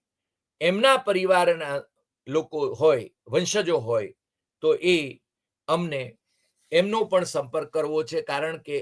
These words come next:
એમના પૂર્વજોએ આ સુધારાવાદી ચળવળમાં હિસ્સો લીધો, એટલે એ પણ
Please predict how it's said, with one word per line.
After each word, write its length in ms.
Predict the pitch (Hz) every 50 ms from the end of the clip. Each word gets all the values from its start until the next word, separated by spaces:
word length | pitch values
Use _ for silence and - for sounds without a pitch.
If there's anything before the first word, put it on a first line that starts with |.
| - -
એમના 380 | 147 151 165 180 196 226 233
પૂર્વજોએ 800 | 226 - - 185 180 165 170 160 156 143 151 147 147 160 165 165
આ 160 | - 139 139 135
સુધારાવાદી 1000 | 123 - 147 135 139 156 180 180 180 160 151 147 135 127 120 127 117 104 - _ _ _ _ _ _ _ _ _ _ _ _ _ _ _ _ _ _ _ _ _ _ -
ચળવળમાં 600 | - 160 165 185 196 202 190 185 170 165 160 147
હિસ્સો 360 | 131 135 127 - - 233 240
લીધો, 500 | 208 175 151 131 117 120 117 117 120 - _ _ _ _ _ _ _ -
એટલે 540 | 147 165 165 - 160 151 147 143 143 147 _ _ _ _ _ _ _ _ -
એ 240 | 165 175 180 185 180 175 _ _ _ _ -
પણ 240 | 156 160 156 143